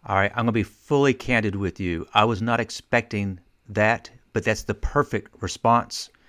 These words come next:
that you should give. I was thinking more pragmatically how to increase sales and production and like, and you're saying it's more fundamental than that.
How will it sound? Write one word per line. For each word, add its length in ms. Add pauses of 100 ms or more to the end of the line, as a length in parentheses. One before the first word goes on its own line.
(200)
that 160
you 140
should 200
give. 280
I 160
was 180
thinking 380
more 260
pragmatically 1080
how 400
to 280 (360)
increase 680
sales 580
and 240
production 600
and 120
like, 360
and 120
you're 100
saying 200
it's 240
more 240
fundamental 600
than 100
that. 380